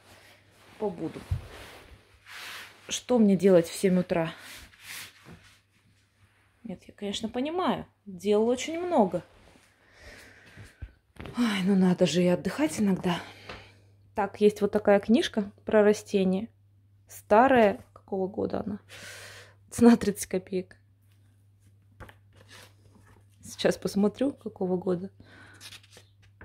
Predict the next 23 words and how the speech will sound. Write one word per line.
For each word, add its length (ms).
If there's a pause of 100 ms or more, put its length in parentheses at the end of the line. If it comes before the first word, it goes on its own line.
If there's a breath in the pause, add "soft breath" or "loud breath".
(200)
Вот 120
здесь 200
такая 480 (160)
поздравительная 840 (180)
надпись. 540 (1500 soft breath)
Москва, 320
тысяча 320
девятьсот 360
шестьдесят 460
седьмой. 440 (880 soft breath)
О, 360
детская 400
литература. 680 (1160 loud breath)
А 100
я 140
начала 300
читать, 340
и 40
мне 120
стало 280
интересно. 540 (760 loud breath)
Ой, 200 (560)
простите. 640